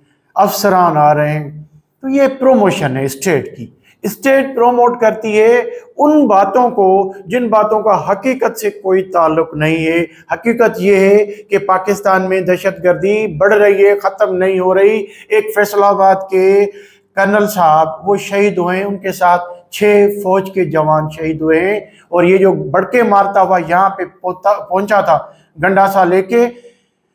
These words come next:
तो केपी की position ये है, ये खुद भी कहते हैं और वो, अ, मौलाना साहब भी कहते हैं कि पाँच बजे के बाद वहाँ पे तो दहशतगर्दों की हुकूमत है। तो ये position ये खुद कह रहे हैं।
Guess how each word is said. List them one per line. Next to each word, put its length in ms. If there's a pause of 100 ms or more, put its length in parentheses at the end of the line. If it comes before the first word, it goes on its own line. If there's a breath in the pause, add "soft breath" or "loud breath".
(220)
तो 80
केपी 480
की 200
position 520
ये 280
है, 360
ये 100
खुद 280
भी 140
कहते 320
हैं 460 (160)
और 220 (360)
वो, 460 (420)
अ, 260
मौलाना 360
साहब 220
भी 120
कहते 320
हैं 120
कि 100
पाँच 320
बजे 240
के 100
बाद 240
वहाँ 200
पे 140
तो 100
दहशतगर्दों 600
की 120
हुकूमत 400
है। 60 (760)
तो 60
ये 260
position 380
ये 180
खुद 280
कह 100
रहे 140
हैं। 180